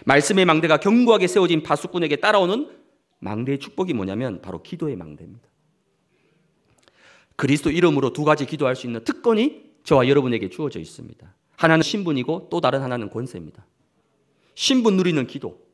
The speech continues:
뭐죠? 성령께서 내 안에 내주 아예 들어오셨어요. 아예 들어오셔서 나를 성전 삼고 나와 함께 하시고 나를 인도하시고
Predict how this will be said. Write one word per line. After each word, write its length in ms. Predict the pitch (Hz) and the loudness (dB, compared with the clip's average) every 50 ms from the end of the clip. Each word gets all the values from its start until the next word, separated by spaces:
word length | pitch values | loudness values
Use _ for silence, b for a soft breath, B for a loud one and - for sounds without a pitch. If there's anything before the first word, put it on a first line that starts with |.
| _ _ _ | _ _ _
뭐죠? 300 | - 113 123 - 254 247 - _ _ _ _ _ _ _ _ _ _ _ _ _ _ _ _ _ _ _ _ | -10 -10 -8 -8 -10 -14 -16 _ _ _ _ _ _ _ _ _ _ _ _ _ _ _ _ _ _ _ _
성령께서 800 | - - - 240 247 247 247 254 254 254 254 - 180 180 170 135 | -12 -6 -4 -2 -2 0 0 0 -2 -2 -2 -4 -4 -2 -2 -4
내 180 | 110 113 127 139 | -2 -2 0 0
안에 500 | 139 151 147 131 160 233 - - _ _ _ _ _ _ _ _ _ _ _ _ _ _ | 0 0 -2 -2 -4 -6 -8 -12 _ _ _ _ _ _ _ _ _ _ _ _ _ _
내주 760 | _ _ - 110 113 120 120 120 160 208 190 110 78 - _ _ - | _ _ -8 -4 -2 0 0 0 -2 -4 -4 -6 -8 -12 _ _ -14
아예 260 | - 131 147 170 175 | -10 -6 -6 -6 -6
들어오셨어요. 840 | 175 - 226 220 247 185 127 120 139 135 - - - 80 76 - _ _ _ _ _ _ _ _ _ _ _ _ _ _ - | -6 -6 -4 -4 -2 -4 -4 -6 -8 -12 -14 -16 -20 -20 -20 -20 _ _ _ _ _ _ _ _ _ _ _ _ _ _ 0
아예 360 | 160 165 165 180 208 214 220 | 2 4 6 6 6 6 4
들어오셔서 540 | 220 226 226 240 226 196 185 185 202 185 175 | 4 2 2 4 4 4 4 2 -2 -2 0
나를 220 | 147 143 156 165 | 0 0 0 0
성전 380 | 160 - 233 233 233 240 247 233 | -2 -4 -6 -4 -2 -4 -4 -4
삼고 800 | - 196 170 143 - - 208 185 120 - - - - _ _ _ _ _ _ _ _ - | -4 -6 -6 -4 0 2 2 2 2 0 -6 -18 -20 _ _ _ _ _ _ _ _ 0
나와 240 | 143 143 160 156 139 | 2 4 4 4 4
함께 340 | - 226 226 226 220 - | 2 0 -4 -4 -2 -4
하시고 480 | 156 143 139 - 151 151 208 269 285 B B B | -4 -4 -4 -6 -8 -8 -8 -8 -10 B B B
나를 320 | B 131 139 156 165 170 185 | B -4 -2 -2 -2 -2 -2
인도하시고 720 | 240 247 240 240 226 185 151 151 - 151 185 214 - | -4 -2 0 0 2 2 0 0 -4 -4 -4 -4 -4